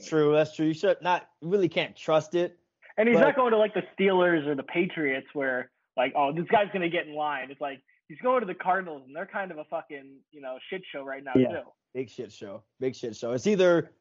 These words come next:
Speaker 2: throw it to the main receiver, which is Hollywood Brown, or throw it to no one. So now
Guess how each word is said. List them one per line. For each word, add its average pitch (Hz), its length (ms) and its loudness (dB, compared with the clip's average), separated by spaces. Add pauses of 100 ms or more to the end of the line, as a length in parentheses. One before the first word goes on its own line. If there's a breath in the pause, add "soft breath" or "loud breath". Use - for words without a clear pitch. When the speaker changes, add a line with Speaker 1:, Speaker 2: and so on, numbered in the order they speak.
Speaker 2:
throw 180 160 6
it 190 120 2
to 185 120 4
the 170 80 4
main 170 240 -2
receiver, 175 640 -2 (580)
which - 160 2
is 139 60 -6
Hollywood 143 380 4
Brown, 120 440 -4 (220)
or 127 400 2
throw 151 120 6
it 123 80 -4
to 127 60 -8
no 135 180 -2
one. 117 180 -6
So 123 120 -12
now 165 500 2